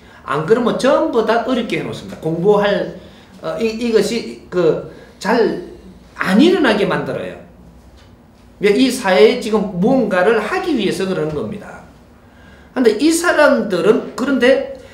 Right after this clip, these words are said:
뭔가를 내한테 뭐 이렇게 해갖고 공치사를 주면 굉장히 좋아해요. 어,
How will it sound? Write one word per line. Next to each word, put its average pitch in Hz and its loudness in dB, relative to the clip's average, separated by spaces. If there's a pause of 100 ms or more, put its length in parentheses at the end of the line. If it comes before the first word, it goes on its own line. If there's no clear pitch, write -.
(200)
뭔가를 240 4
내한테 202 2
뭐 196 0
이렇게 214 0
해갖고 170 0
공치사를 190 0
주면 214 -2
굉장히 339 4
좋아해요. - -2 (2000)
어, - -12